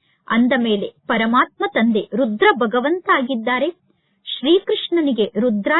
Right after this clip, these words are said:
ಎಂದು ಕರೆಯುವುದಿಲ್ಲ. ಶ್ರೀಕೃಷ್ಣ ವಿನಾಶವನ್ನು ಮಾಡಿಸುವುದಿಲ್ಲ. ಪರಮಾತ್ಮ ತಂದೆ ಸ್ಥಾಪನೆ,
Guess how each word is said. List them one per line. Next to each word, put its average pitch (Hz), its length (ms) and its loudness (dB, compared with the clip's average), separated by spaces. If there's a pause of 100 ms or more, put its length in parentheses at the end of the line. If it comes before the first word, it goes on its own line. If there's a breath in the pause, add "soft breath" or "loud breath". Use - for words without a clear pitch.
ಎಂದು 330 220 0
ಕರೆಯುವುದಿಲ್ಲ. 233 640 -2 (920)
ಶ್ರೀಕೃಷ್ಣ 302 600 -2 (240)
ವಿನಾಶವನ್ನು 330 720 0
ಮಾಡಿಸುವುದಿಲ್ಲ. 233 720 0 (500)
ಪರಮಾತ್ಮ 233 600 0
ತಂದೆ 214 340 0
ಸ್ಥಾಪನೆ, 233 760 -2